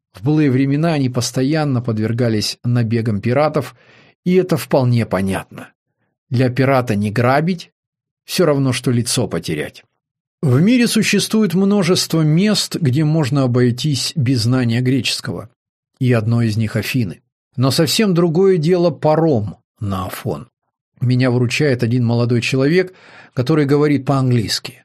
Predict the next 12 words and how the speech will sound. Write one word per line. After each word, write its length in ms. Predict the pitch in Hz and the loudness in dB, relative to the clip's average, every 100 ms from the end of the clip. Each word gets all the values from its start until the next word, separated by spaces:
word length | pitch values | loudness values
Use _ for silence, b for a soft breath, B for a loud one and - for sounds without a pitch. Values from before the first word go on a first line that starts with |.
| _ - | _ -2
На 140 | 123 | 0
мой 340 | 127 131 127 127 | 2 2 0 0
неискушенный 760 | 135 131 - 127 - 127 117 | 0 0 -2 -4 -2 0 0
взгляд, 500 | 110 110 143 156 160 | 0 0 0 0 -2
он 240 | 208 127 120 | -4 -2 0
выглядит 460 | 135 127 117 117 - | -2 -2 -2 -2 -2
как 200 | 127 127 | -2 0
обычный 440 | 120 113 - 120 | 0 -2 -2 0
монах. 520 | 156 190 185 - - b b b b - | 0 0 -2 -6 -16 b b b b -6
Длинная 460 | 117 165 127 107 | -2 0 0 0
темная 440 | 101 113 92 92 92 | -2 -6 -6 -6 -2
ряса, 540 | 120 143 - 135 123 | 0 0 -2 -6 -10